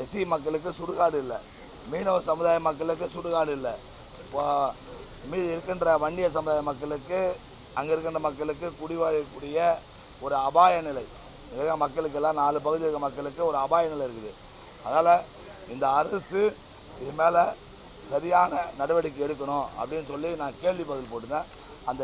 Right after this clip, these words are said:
கேள்விக்கு இது வரைக்கும் அந்த கேள்வியை வந்து தள்ளி வச்சுட்டாங்க. அந்த கேள்வியை வந்து சட்டமன்றத்திலே கொண்டு வரல. அதனால இந்த, இந்த பூஜை ஹவர்ல அதை வலியுறுத்தி நான் வெளிநடப்பு செய்திருக்கிறேன்.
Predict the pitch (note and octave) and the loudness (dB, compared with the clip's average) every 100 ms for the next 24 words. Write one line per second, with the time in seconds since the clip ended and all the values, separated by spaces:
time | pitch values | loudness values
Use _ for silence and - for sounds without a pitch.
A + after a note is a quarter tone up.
0 | B2+ F3 F3+ E3 D#3+ D#3 B2 - - - | -2 0 0 -2 -4 -2 -2 -8 -18 -18
1 | - C#3+ D#3 D#3 E3+ D3+ C3 D#3+ E3+ D#3+ | -8 0 0 2 0 0 0 0 2 0
2 | D3 E3 D#3 F3 D#3+ - C3 A2 - A#2 | -2 -4 -4 -4 -6 -6 -6 -8 -10 -10
3 | A#2+ C3+ E3 E3 E3 D#3 D3 E3 E3 - | -8 -2 -2 0 0 0 0 0 0 0
4 | C#3+ D#3+ D3 D#3 D3+ D3 D#3+ C3+ G#2+ - | -2 -2 -2 -2 -2 -4 -4 -4 -8 -10
5 | - - - - A#2+ C#3 D#3+ D3+ C3 C3+ | -16 -18 -16 -2 2 4 4 2 -2 -4
6 | C#3 C3 D#3+ E3+ D#3+ C#3+ C3+ D3+ - - | -4 -4 -4 0 4 4 4 4 2 0
7 | - - - - G#2+ B2 B2+ D3+ F#3 D#3 | -12 -16 -18 -6 -2 0 2 0 -2 -6
8 | C3 E3+ G3 - - - - B2+ D#3 F3 | -6 -6 -6 -8 -18 -18 -10 0 0 0
9 | C#3+ D#3 D#3+ C#3 B2+ A#2+ A2 G2+ | -4 -4 -4 -4 -10 -10 -8 -10